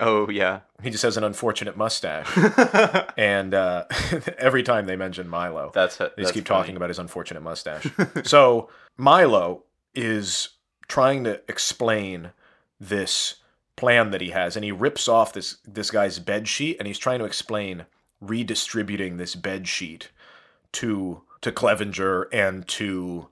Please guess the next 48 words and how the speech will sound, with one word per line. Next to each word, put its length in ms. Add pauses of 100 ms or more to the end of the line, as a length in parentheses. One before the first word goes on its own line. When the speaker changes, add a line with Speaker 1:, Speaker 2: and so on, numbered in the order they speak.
(120)
Speaker 2:
Yossarian 760
about 440
this 160
idea 420
he 160
has 420 (220)
for 380 (140)
selling 460
food 440
and 260
that 220
why, 280
like, 160
why 140
aren't 140
Speaker 1:
Yeah. 80
Speaker 2:
they 40
giving 240
away 160
this 120
fruit, 280
selling 280
Speaker 1:
Yeah. 80
Speaker 2:
it? 100 (220)
And 180
if 160
you 80
have 120
a 60
quarter 340
of 100
a 80
bed 240
sheet, 340 (160)
we 120
all 180
get 140
a 60
piece 320
of 100
it. 200 (120)
And 120
this 120
is 100
for 120
the 80
syndicate. 600 (320)
And 420